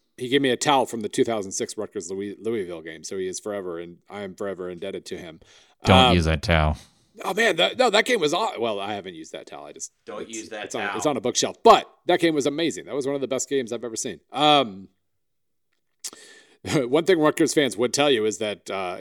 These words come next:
Speaker 1: they, they bring a little bit of shine, uh, to the Big Ten in terms of, uh, off the field conduct. So, you know,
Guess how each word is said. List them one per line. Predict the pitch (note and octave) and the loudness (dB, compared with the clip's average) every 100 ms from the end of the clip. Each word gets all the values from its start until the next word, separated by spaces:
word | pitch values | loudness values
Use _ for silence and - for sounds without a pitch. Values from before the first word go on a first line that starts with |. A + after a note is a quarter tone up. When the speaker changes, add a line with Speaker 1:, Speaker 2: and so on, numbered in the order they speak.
| G#2+ | -6
Speaker 1:
they, | A2 A#2 | -2 -2
they | A2 | -2
bring | A2 D#3 | -2 -2
a | B2+ | -2
little | D#3 F#3 | -2 0
bit | D#3 | 0
of | A#2+ | 0
shine, | - C3 A#2+ A2+ G#2+ | 0 0 0 -2 -6
uh, | G2+ G#2 G2+ F#2+ - | -8 -8 -8 -10 -6
to | C3+ | -4
the | G#2+ | -2
Big | A#2 G#2+ | -6 -6
Ten | B2+ A#2 G#2+ | -6 -4 -6
in | G2+ | -8
terms | A2+ G#2+ F#2+ | -8 -8 -8
of, | G#2 F#2 E2 G#2 | -8 -8 -10 -8
uh, | G2 F2+ F2 E2+ E2+ | -8 -8 -10 -12 -6
off | A2 C3 | -4 -4
the | - | -2
field | C3+ G2 | -2 -2
conduct. | B2 F#3+ D3 D#3 - - - _ _ _ | -4 -2 -2 -2 -6 -10 -12 _ _ _
So, | - B2 A2 G#2+ G2+ F2+ _ _ _ _ _ _ _ _ _ _ _ _ C3+ | -2 0 2 2 0 -2 _ _ _ _ _ _ _ _ _ _ _ _ -2
you | |
know, | C3+ A#2+ G2+ | -2 -2 -6